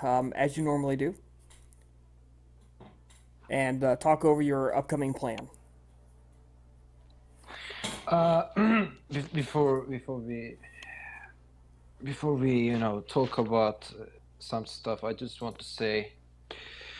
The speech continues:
Speaker 2: declare that, <clears throat> Albina, before you, uh,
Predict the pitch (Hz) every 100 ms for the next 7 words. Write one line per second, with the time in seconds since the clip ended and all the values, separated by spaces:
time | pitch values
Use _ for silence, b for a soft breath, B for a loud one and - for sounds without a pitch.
0 | B - 123 - 117 113 110 107 110 -
1 | - - 190 127 - - - - - _
2 | - - - 110 123 120 131 123 110 117
3 | - 127 117 123 127 123 123 B B B
4 | B - 135 127 120 120 117 110 104 98